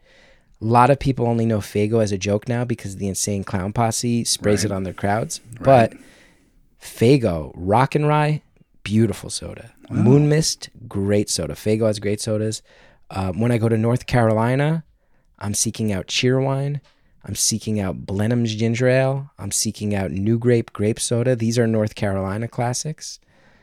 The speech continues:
Speaker 2: I was just
Speaker 1: Uh,
Speaker 2: in North Carolina, um, traveling to a wedding in Tennessee. We stopped at a barbecue place, and my wife and daughter got Cheerwine.
Speaker 1: Delicious.
Speaker 2: And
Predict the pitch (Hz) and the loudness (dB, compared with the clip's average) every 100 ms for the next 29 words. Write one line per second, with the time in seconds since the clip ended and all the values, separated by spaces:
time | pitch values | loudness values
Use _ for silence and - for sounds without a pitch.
0 | _ _ _ - 143 147 135 - 123 95 | _ _ _ 2 4 6 6 4 4 6
1 | 131 123 117 117 - - 110 101 95 98 | 8 8 8 4 0 0 0 0 -2 -2
2 | 92 87 90 _ - 92 85 85 - 113 | -4 -6 -10 _ -10 -8 -8 -8 -4 0
3 | 110 104 98 98 95 87 101 95 87 82 | 0 0 -4 -4 -6 -4 -4 -4 -6 -10
4 | - - 85 - - 76 73 - - 92 | -10 -10 -8 -8 -8 -10 -14 -20 -12 -10
5 | 87 - 117 113 - 101 87 90 92 85 | -8 -4 -2 -4 -4 -6 -6 -6 -6 -6
6 | - 80 - - - - - - - - | -10 -12 -12 -14 -12 -10 -12 -14 -20 -20
7 | - _ - - 85 85 82 85 - - | -20 _ -18 -10 -8 -6 -8 -12 -14 -10
8 | 87 82 80 85 90 98 107 - 90 85 | -8 -8 -10 -10 -6 -2 -2 -2 -6 -6
9 | 92 90 82 76 - - _ - 85 - | -4 -4 -6 -10 -12 -18 _ -8 -8 -10
10 | _ _ _ _ _ - - - 117 101 | _ _ _ _ _ -14 -6 0 0 0
11 | 80 76 71 76 - _ _ _ - 98 | -4 -8 -8 -12 -16 _ _ _ -8 -4
12 | 101 - - - - - _ - _ _ | -4 -4 -8 -12 -12 -18 _ -20 _ _
13 | - 104 104 101 98 92 | -8 -2 0 -2 -4 -8